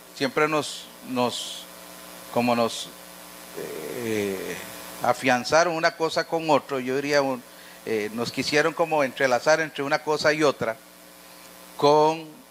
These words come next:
la famosa tala de árboles. Nosotros no tenemos nada que ver con la, con la tala de árboles. Esa es una propiedad privada de una persona. No está dentro de la, dentro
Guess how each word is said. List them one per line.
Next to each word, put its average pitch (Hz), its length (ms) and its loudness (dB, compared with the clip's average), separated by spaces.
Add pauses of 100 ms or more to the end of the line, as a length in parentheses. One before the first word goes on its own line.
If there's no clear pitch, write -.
(280)
la 123 160 4
famosa 131 440 0
tala 123 380 2
de 104 160 -4
árboles. 85 360 -12 (1080)
Nosotros 135 380 0
no 160 80 4
tenemos 165 340 2
nada 156 220 2
que 120 100 -2
ver 151 140 0
con 113 120 -8
la, 104 60 -4 (320)
con 113 100 -8
la 110 80 -2
tala 139 280 4
de 131 120 2
árboles. 139 340 0 (440)
Esa 123 200 0
es 139 80 2
una 151 200 4
propiedad 135 420 2
privada 131 500 4
de 110 100 -4
una 123 140 -6
persona. 156 480 -6 (320)
No 151 200 2
está 160 340 6
dentro 131 300 -2
de 120 100 0
la, 113 240 0 (320)
dentro 147 760 0